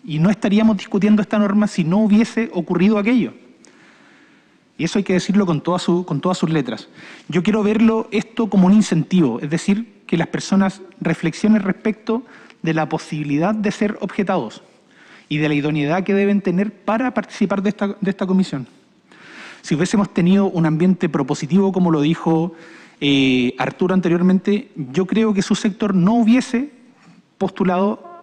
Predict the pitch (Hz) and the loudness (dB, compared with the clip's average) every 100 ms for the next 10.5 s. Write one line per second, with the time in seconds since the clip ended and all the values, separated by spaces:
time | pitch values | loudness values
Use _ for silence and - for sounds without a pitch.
0 | - 165 170 170 170 156 160 - 185 - | -6 -2 0 0 -2 -4 -6 -6 -6 -6
1 | - - 160 160 147 143 139 135 127 131 | -20 -12 -4 -2 -2 -2 -4 -8 -10 -12
2 | - 156 156 175 180 175 170 175 165 185 | -6 -4 0 0 0 0 0 0 0 -2
3 | 226 - - 156 156 151 151 151 156 170 | -6 -10 -4 0 0 0 -2 -4 -6 -4
4 | 165 - 202 190 190 202 208 208 220 - | -2 0 0 0 0 0 2 2 2 0
5 | - 180 165 233 - 156 208 - 226 208 | -2 -2 0 0 0 2 2 0 -2 -4
6 | - 202 220 214 247 - - - - 175 | -4 -4 2 2 0 -6 -20 -16 -4 0
7 | 190 185 175 175 156 202 190 220 - - | 0 0 -2 -4 -2 0 0 -2 -8 -20
8 | - - - - - 185 180 185 180 175 | -20 -20 -8 -6 -2 -4 -2 0 2 2
9 | 165 151 139 165 196 220 185 190 196 208 | 0 -2 2 2 2 0 0 0 0 -4
10 | 190 240 277 - | -2 0 -2 -6